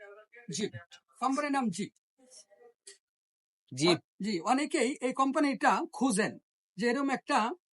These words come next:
Speaker 1: মানি ব্যাগ চাই যেটা ভালো মানের, ভালো কোম্পানির।
Speaker 2: হ্যাঁ।
Speaker 1: জিপ কোম্পানি বাংলাদেশে অনেক নাম করছে, ম্যাক্সের মতো, পলোর মতো, অ্যাপেক্সের মতো অনেক নাম করছে।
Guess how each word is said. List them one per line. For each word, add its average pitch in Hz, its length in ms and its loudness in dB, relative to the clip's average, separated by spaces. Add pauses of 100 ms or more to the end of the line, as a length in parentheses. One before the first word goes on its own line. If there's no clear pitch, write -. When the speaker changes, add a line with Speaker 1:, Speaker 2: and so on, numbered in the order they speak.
(240)
Speaker 1:
মানি 226 200 2
ব্যাগ 254 220 0
চাই 240 280 2
যেটা 214 280 0
ভালো 185 360 2
মানের, 208 320 0
ভালো 170 240 0
কোম্পানির। 185 460 0 (200)
Speaker 2:
হ্যাঁ। 117 200 -2
Speaker 1:
জিপ 233 260 2
কোম্পানি 320 380 2
বাংলাদেশে 254 520 2
অনেক 285 460 2
নাম 226 220 2
করছে, 220 300 0 (340)
ম্যাক্সের 202 440 0
মতো, 214 240 -2 (280)
পলোর 226 280 2
মতো, 220 240 0 (300)
অ্যাপেক্সের 277 440 0
মতো 233 200 -2
অনেক 180 180 -2
নাম 214 140 -2
করছে। 262 240 -6